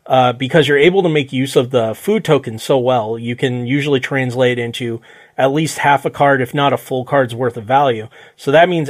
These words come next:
every activation you can get is well worth the mana, but you just run into the case where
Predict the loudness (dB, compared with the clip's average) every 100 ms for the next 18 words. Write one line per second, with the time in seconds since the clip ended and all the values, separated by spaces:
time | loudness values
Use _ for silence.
0 | 0 2 4 4 4 0 0 0 0 -4
1 | -4 -4 -2 -2 -2 -6 -14 -20 -10 -6
2 | -4 -4 -8 -14 -20 _ _ -10 2 6
3 | 6 6 4 4 0 2 2 0 -6 -18
4 | _ 2 2 0 -2 -4 -2 2 2 2
5 | 0 -2 -2 -2 0 0 0